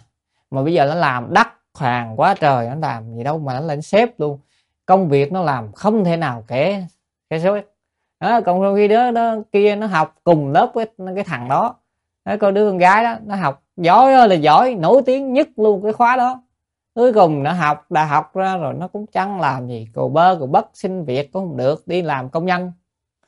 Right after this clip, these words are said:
Nó đúng là nghiệp chướng, không thể nghi bàn. Nên có cái phước khoa bản, một đứa là có cái phước đi học, một cái đứa có phước của tiền.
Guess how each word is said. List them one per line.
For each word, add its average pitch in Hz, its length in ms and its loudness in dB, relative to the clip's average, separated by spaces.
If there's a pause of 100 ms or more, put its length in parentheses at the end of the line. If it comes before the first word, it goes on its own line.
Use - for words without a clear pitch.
(200)
Nó 262 160 -2
đúng 269 300 2
là 220 100 -2
nghiệp 147 360 0
chướng, 262 300 2
không 220 280 -2
thể 180 140 -2
nghi 185 140 -2
bàn. 123 320 -2 (840)
Nên 226 340 -2
có 254 200 6
cái 262 120 -2 (100)
phước 294 260 4
khoa 214 200 2
bản, 143 360 -4 (220)
một 147 140 -8
đứa 240 200 6
là 196 120 -2
có 208 220 0
cái 233 160 -2
phước 269 220 -2 (460)
đi 185 140 -2
học, 143 440 -4 (140)
một 147 160 -6
cái 214 80 -2
đứa 262 320 4
có 247 320 -2 (120)
phước 277 220 2 (100)
của 180 480 -2 (760)
tiền. 131 260 -2